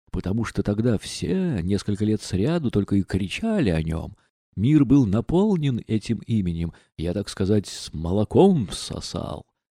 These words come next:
Наполеон, проходя в двух шагах, нечаянно различает мой взгляд.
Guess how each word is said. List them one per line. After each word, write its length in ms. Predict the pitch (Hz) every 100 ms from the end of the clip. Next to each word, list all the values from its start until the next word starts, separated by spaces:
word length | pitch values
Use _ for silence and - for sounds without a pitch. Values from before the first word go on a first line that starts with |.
| _ _
Наполеон, 760 | 82 87 - 135 160 151 120 87
проходя 540 | 80 82 101 98 120
в 60 | 98
двух 260 | 95 113
шагах, 480 | - 90 117 170 -
нечаянно 1000 | 90 92 - 98 113 160 185 196 214 185
различает 840 | 117 127 95 98 117 143 151 151 143
мой 200 | 175 175
взгляд. 680 | 175 185 233 113 - -